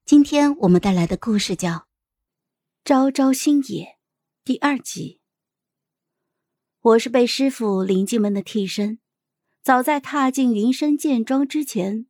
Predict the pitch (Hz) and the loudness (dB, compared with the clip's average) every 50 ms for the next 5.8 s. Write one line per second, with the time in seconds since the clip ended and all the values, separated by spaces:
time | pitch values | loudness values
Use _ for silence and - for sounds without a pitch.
0 | _ _ _ 185 170 165 180 175 - 190 196 196 - 180 - - 180 - - 170 | _ _ _ -2 0 0 0 -2 0 -2 -2 -2 -4 -8 -10 -10 -10 -10 -10 -8
1 | 170 160 165 160 - 202 156 160 - - 185 - _ _ _ _ _ _ _ _ | -6 -6 -6 -6 -4 -6 -6 -6 -8 -12 -14 -16 _ _ _ _ _ _ _ _
2 | _ _ _ _ _ _ _ _ _ _ _ _ _ _ _ _ _ _ - - | _ _ _ _ _ _ _ _ _ _ _ _ _ _ _ _ _ _ -10 -2
3 | - 254 254 240 - 233 208 190 185 185 - - 190 180 - 220 214 202 175 156 | 2 2 2 2 -2 -4 -2 -2 -2 -4 -2 -2 -4 -2 -2 -2 -2 0 -2 -2
4 | - 143 135 117 139 165 185 - _ _ _ _ _ _ _ 220 220 233 - 269 | -4 -6 -8 -8 -8 -10 -12 -14 _ _ _ _ _ _ _ 2 2 2 2 2
5 | 233 226 - - - 285 240 220 165 139 156 202 220 190 - | 0 0 -2 -4 -6 -6 -6 -4 -6 -6 -6 -8 -10 -12 -14